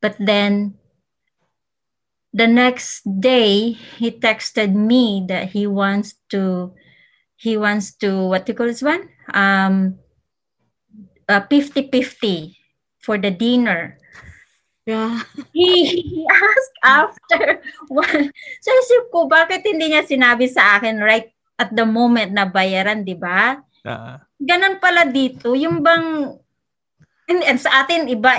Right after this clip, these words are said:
Speaker 1: eh, pagka dinate ka, yung minsan yung lalaki, di ba? Kay Eric, ano,
Speaker 3: Ah.
Speaker 1: no?
Speaker 2: Ah, you know,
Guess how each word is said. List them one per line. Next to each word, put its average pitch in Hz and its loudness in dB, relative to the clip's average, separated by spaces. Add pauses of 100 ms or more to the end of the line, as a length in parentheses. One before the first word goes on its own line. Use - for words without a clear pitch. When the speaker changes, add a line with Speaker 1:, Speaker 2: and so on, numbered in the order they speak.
Speaker 1:
eh, 269 2
pagka 226 0
dinate 214 -2
ka, 240 2
yung 202 -6
minsan 269 -2
yung 233 0
lalaki, 247 0
di - -2
ba? 320 6 (160)
Kay 339 2 (160)
Eric, 320 4
ano, 294 2
Speaker 3:
Ah. 330 2
Speaker 1:
no? 330 2 (520)
Speaker 2:
Ah, 349 0 (480)
you - -14
know, 277 -4